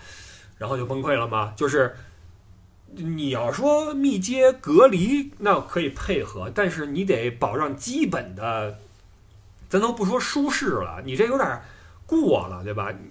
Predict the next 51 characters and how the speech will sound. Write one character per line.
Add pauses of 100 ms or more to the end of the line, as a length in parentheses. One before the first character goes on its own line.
(120)
就
是
我
不
知
道
你
们
在
网
上
能
看
照
片
啊，
真
的
是
触
目
惊
心
啊！
那
大
霉
斑， (400)
那
墙
角
上
全
都
是
那
个， (360)
那
个 (160)
湿
的， (220)
都
是
那
个
浸
透
了
的
那
种，